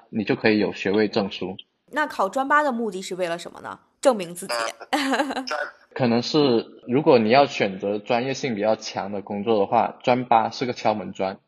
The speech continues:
Speaker 1: 呃，你，你可以不用很高，但是你不能没有。对，就很多工作的门槛了，就好一点的公司，它都要你有专八。
Speaker 2: 哎，我还挺想问，嘿，就是你，你作为，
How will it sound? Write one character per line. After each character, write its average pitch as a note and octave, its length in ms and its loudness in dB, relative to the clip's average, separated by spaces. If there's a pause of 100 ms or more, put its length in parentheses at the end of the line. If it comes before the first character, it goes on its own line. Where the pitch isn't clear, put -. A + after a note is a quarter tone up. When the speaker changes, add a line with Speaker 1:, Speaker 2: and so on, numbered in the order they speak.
Speaker 1:
呃， A2+ 400 0
你， B2+ 240 0 (120)
你 A#2+ 120 2
可 C3 200 2
以 C3+ 120 8
不 - 140 0
用 C#3+ 140 2
很 A2+ 140 0
高， A2 140 6
但 C3 160 2
是 B2 100 -2
你 A2 80 0
不 B2 140 -2
能 A2 80 0
没 F#2+ 240 -4
有。 - 180 -6 (280)
对， A2+ 180 -2
就 E3 180 6
很 C#3 200 2
多 B2 200 8
工 C3 260 -4
作 D3+ 140 4
的 C3 100 6
门 G#2+ 280 -2
槛 G2+ 260 -4
了， F#2+ 180 -12 (160)
就 - 200 -2 (200)
好 G#2 240 -2
一 B2+ 60 -2
点 A#2+ 180 0
的 G2 80 -4
公 G#2+ 320 -2
司， G#2+ 400 -6 (120)
它 A#2+ 140 0
都 A#2 120 0
要 B2 140 4
你 G#2 140 -2
有 G2 220 -2
专 G#2 260 -2
八。 G2+ 340 0 (380)
Speaker 2:
哎， - 120 -4 (280)
我 A3 160 0
还 C#4+ 140 -4
挺 C#4+ 180 -10
想 A#3+ 240 -4
问， G3+ 260 -2
嘿， E3+ 300 -6
就 B3 140 -12
是 G#3+ 520 -2 (440)
你， F#3+ 760 -8
你 G#3 140 -8
作 E4 180 -4
为， C4+ 120 2